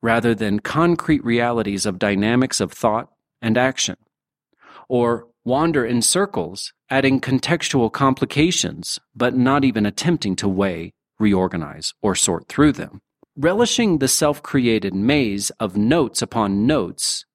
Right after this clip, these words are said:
and so never attempting to isolate the deeper patterns or consistencies. The narrative of opposition to big thinking is, at its core, just a kind of smug pride and timidity, of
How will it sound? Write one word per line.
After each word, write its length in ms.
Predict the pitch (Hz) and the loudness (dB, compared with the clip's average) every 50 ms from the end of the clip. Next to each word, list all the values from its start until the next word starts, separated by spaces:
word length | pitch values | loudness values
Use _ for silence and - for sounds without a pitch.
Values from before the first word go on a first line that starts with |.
| _ _ _ _ _ _ _ - | _ _ _ _ _ _ _ -4
and 200 | 127 127 131 131 | 0 2 2 2
so 220 | - - 147 131 | 2 2 4 4
never 380 | 123 123 131 156 185 190 165 151 | 4 4 4 2 2 2 2 0
attempting 460 | 127 113 - - 160 151 - 127 110 | -2 0 0 0 0 0 0 -2 -4
to 140 | - 113 - - | -2 -4 -6 -2
isolate 600 | 123 143 156 151 - - 113 92 85 87 - - | -2 0 0 -2 -2 -6 -6 -6 -6 -6 -6 -8
the 60 | 107 | -6
deeper 340 | 98 - 127 135 - 127 113 | -2 0 0 0 2 0 -2
patterns 760 | - - - 180 170 131 92 85 85 90 - - - - - _ _ _ _ _ _ _ | -2 -2 -6 -4 -4 -4 -4 -8 -10 -8 -6 -6 -6 -6 -8 _ _ _ _ _ _ _
or 140 | - 107 104 | -2 -2 -2
consistencies. 1080 | - - 110 117 110 - - 226 185 - - 92 80 - - - - _ - - - - _ _ _ _ _ _ _ _ _ _ _ _ _ _ _ - | 0 0 0 2 4 4 4 4 2 0 0 -2 -4 -4 -6 -8 -10 _ -16 -14 -14 -16 _ _ _ _ _ _ _ _ _ _ _ _ _ _ _ -4
The 160 | 120 156 160 | 0 0 2
narrative 600 | 165 180 196 220 233 220 208 - - 127 101 - | 2 4 4 4 2 2 2 2 2 2 2 0
of 180 | - 117 - - - | -4 -8 -8 -6 -2
opposition 800 | - 139 151 - - 117 98 127 143 143 - - 95 85 87 87 - | 0 0 2 2 2 0 2 2 2 2 2 -2 -2 -4 -6 -6 -4
to 360 | - - 120 104 95 98 - _ - 107 98 | 0 2 2 2 2 0 -4 _ -16 -8 -2
big 240 | - 151 151 120 104 | 0 0 0 0 -4
thinking 600 | - - 135 139 143 139 - - - - - - _ _ _ _ _ _ - | -4 0 0 0 0 0 -4 -10 -16 -16 -20 -20 _ _ _ _ _ _ -2
is, 360 | 180 190 165 123 110 104 - - - | 0 2 2 2 0 -2 -4 -4 0
at 140 | 143 151 143 | 0 2 2
its 220 | 131 135 - - | 0 0 -2 -6
core, 500 | - - - 196 180 120 90 80 82 - _ - | -4 -2 0 0 0 0 -2 -4 -8 -14 _ -6
just 300 | - 143 151 - - - | -2 0 0 0 0 -2
a 40 | 123 | -4
kind 420 | - - - 160 165 165 160 147 | -6 -4 -2 0 2 4 4 4
of 200 | 120 107 101 - _ - | 4 2 0 -2 _ -4
smug 500 | - - - - 156 160 156 143 123 - | 0 0 2 4 4 4 2 0 -2 -6
pride 440 | - - 165 165 139 107 87 87 82 | -6 -2 0 0 0 0 -2 -2 -2
and 220 | 95 95 95 - | 0 0 0 0
timidity, 640 | - - 110 117 135 131 113 - - 90 - - - _ _ _ _ _ _ _ - | 0 2 2 2 2 0 -2 -6 -8 -12 -18 -18 -20 _ _ _ _ _ _ _ 0
of 420 | 123 120 120 117 107 98 - - | 2 2 2 2 0 -2 -8 -18